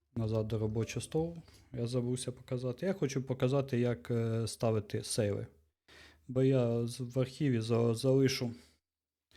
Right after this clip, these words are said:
папочку сейви, за хто хоч-, захоче побігати відразу десь. Собі подивитися, як воно працює. Тут буде папка, ви розпакуєте її.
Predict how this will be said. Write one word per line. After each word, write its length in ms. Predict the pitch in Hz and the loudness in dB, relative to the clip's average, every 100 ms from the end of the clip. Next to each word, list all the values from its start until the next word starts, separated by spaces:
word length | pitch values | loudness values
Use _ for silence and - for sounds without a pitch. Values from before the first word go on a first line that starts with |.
| - - - _ | -20 -20 -20 _
папочку 460 | 127 127 131 - 135 | -4 -4 -6 -6 -4
сейви, 420 | - 156 123 113 | 2 4 4 4
за 160 | 117 | 0
хто 200 | 107 - | -2 -6
хоч-, 400 | - - 120 - | -6 -2 -2 -2
захоче 440 | 113 107 127 110 98 | -2 0 2 0 0
побігати 560 | - 107 120 104 98 | -2 0 2 2 0
відразу 420 | 104 104 104 101 110 | -4 -2 -2 -4 -8
десь. 340 | 107 107 - _ _ _ _ _ _ _ _ _ | -8 -10 -12 _ _ _ _ _ _ _ _ _
Собі 320 | - 113 104 | -10 -8 -6
подивитися, 540 | 98 110 107 113 110 104 | -4 -2 0 0 0 0
як 200 | 101 - | -2 -2
воно 180 | 101 98 | -2 -2
працює. 580 | 117 110 - 143 107 101 _ _ _ _ _ _ _ _ _ _ _ _ _ _ _ _ _ _ _ _ _ _ _ _ _ _ _ _ _ _ _ _ _ _ _ _ | -4 -4 0 2 0 -4 _ _ _ _ _ _ _ _ _ _ _ _ _ _ _ _ _ _ _ _ _ _ _ _ _ _ _ _ _ _ _ _ _ _ _ _
Тут 200 | - 139 | -2 0
буде 400 | 127 123 110 107 117 - _ _ _ | 2 2 0 -4 -6 -16 _ _ _
папка, 340 | - 202 202 139 | -2 0 2 2
ви 140 | 135 | 4
розпакуєте 760 | 127 - 131 - 220 220 214 170 | 4 0 -4 0 2 2 0 -2
її. 280 | 165 165 | -2 -4